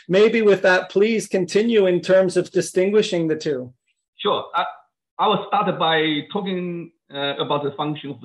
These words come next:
Speaker 2: circulating N A D because, uh, N A D I V infusion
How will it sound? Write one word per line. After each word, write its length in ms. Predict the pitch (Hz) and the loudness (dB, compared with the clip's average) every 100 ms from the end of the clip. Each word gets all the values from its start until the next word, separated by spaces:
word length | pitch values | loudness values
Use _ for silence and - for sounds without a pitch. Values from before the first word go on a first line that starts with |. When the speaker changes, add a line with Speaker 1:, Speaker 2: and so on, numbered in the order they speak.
| - _ _ _ - | -20 _ _ _ -4
Speaker 2:
circulating 520 | 151 156 143 147 143 | -2 -2 -2 -4 -6
N 120 | 143 | -6
A 100 | 143 | -6
D 360 | 139 165 202 _ | -6 -8 -10 _
because, 640 | 120 113 127 123 123 123 117 _ _ _ _ _ _ _ | -18 -8 -4 -2 -2 -4 -8 _ _ _ _ _ _ _
uh, 800 | 117 120 120 117 117 113 113 110 - _ _ _ _ _ | -8 -6 -6 -6 -6 -4 -6 -8 -12 _ _ _ _ _
N 220 | 143 160 170 | -8 -4 -4
A 120 | 165 156 | -4 -6
D 520 | 151 151 147 143 - | -10 -8 -8 -8 -10
I 220 | 131 151 | -8 -6
V 320 | 160 147 160 123 | -6 -6 -6 -8
infusion 800 | 113 160 185 135 104 107 117 | -10 -8 -8 -10 -12 -10 -12